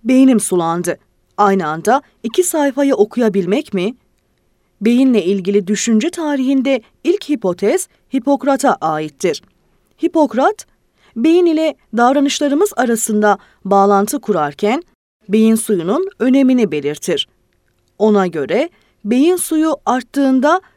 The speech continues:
yani beyin sulandığında bunama belirtileri oluşur. Günümüzde kullanılan "beyni sulanmış" kelimesini çağrıştırmıyor mu sizce de? Dokuz bin kitaba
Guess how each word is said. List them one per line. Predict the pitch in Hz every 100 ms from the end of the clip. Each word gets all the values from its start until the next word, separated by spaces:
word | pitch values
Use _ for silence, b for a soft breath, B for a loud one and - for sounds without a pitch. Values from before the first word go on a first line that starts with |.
| -
yani | 254 240 196 233 370 b b b
beyin | 196 233 302 339
sulandığında | 208 262 247 262 254 269 262 262 339 381 b b
bunama | 220 220 262 294 302 269
belirtileri | 175 170 160 - 170 156
oluşur. | 156 160 - 180 - _ _ _ _ _ _ _ -
Günümüzde | 214 202 175 160 165
kullanılan | - 208 196 185 165 160 285 - b b -
"beyni | 190 196 214
sulanmış" | 202 - 208 170 185 320
kelimesini | - 359 311 214 180 180 165 - _ -
çağrıştırmıyor | - 196 190 196 - 349 403 269 190
mu | 156 147
sizce | - 185 147 170 156
de? | 160 - _ _ _ _ _ _ _ _ _ _ _ - 233
Dokuz | 294 - 403 311
bin | 330
kitaba | 302 - - 320 320